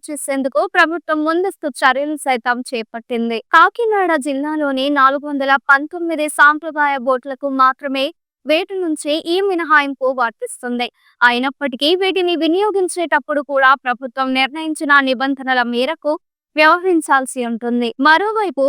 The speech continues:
వేటపై నిషేధం కారణంగా మత్స్యకారులు ఆర్థికంగా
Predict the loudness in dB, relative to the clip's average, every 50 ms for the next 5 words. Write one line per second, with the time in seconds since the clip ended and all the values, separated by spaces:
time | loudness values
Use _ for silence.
0 | 0 -2 -2 -2 -2 -2 -4 -8 -6 -4 -4 -2 -2 -4 -4 -4 -6 -6 -6 -4
1 | -4 -6 -2 0 2 2 2 0 -4 -8 -8 -4 0 0 0 0 0 -4 -4 -6
2 | -6 -10 -12 -4 0 0 2 2 4 2 2 4 6 6 6 6 2 -4 -10 -8
3 | -6 -6 0 2 2